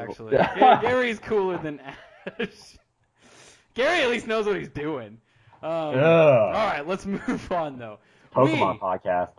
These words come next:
Speaker 1: we did actually get, uh, this is a HeroClix podcast, by the way.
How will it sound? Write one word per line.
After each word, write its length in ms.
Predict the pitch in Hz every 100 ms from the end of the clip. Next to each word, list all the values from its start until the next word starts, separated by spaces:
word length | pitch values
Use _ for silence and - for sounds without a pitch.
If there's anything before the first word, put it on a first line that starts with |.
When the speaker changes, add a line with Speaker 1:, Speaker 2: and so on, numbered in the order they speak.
| -
Speaker 1:
we 260 | 160 214 208
did 540 | 165 247 269 175 139
actually 420 | 160 165 - 156 143
get, 380 | 151 143 123 - -
uh, 140 | 120 117
this 180 | 233
is 140 | 370 220
a 80 | 151
HeroClix 520 | 196 127 123 101 _
podcast, 540 | 175 147 _ 113 _
by 140 | 117 98
the 80 |
way. 100 | 90